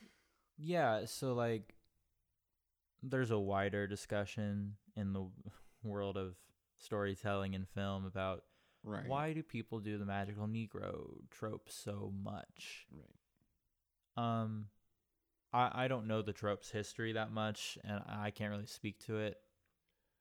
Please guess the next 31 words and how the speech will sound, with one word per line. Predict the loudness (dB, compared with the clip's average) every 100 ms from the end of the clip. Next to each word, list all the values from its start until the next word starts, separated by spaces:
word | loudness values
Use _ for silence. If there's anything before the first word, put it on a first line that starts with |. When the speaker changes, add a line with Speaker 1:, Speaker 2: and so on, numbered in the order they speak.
| _ _ -20
Speaker 2:
Same. | -18 -16 -18 -20 -20 _ _ _ _ -2
Speaker 1:
Um, | 0 0 0 -4 -8 _ _ _ _
I | -20 _ _
feel | -6
like | -4 -4
Spike | 0 2 2
Lee | 0 -2 -2 -4 -6 -12
has | -12
talked | -4 -2 -2 -4
about | -6 -4 -4
it, | -8 -12 _ _ -10
Speaker 2:
I, | -10
Speaker 1:
uh, | -8 -6
Speaker 2:
he | -4
Speaker 1:
at |
Speaker 2:
has. | -4
Speaker 1:
length, | -6 -6 -8 -10
yeah. | -10 -10 -16 _
Speaker 2:
I | -18
think | -18 -20
he | -20
has, | -20 -20
yeah, | -18 -18 -20 -20 _ _ _ -2
yeah. | 0 0
Speaker 1:
Um, | -2 -6 -10 -16 _ _ _ _ _ _ _ _ _ _ _ _ _ _ _ -10
I | -4
remember | -2 -2 -2
reading | -4 -4 -6
something | -6 -8 -8
about | -10 -10
that. | -10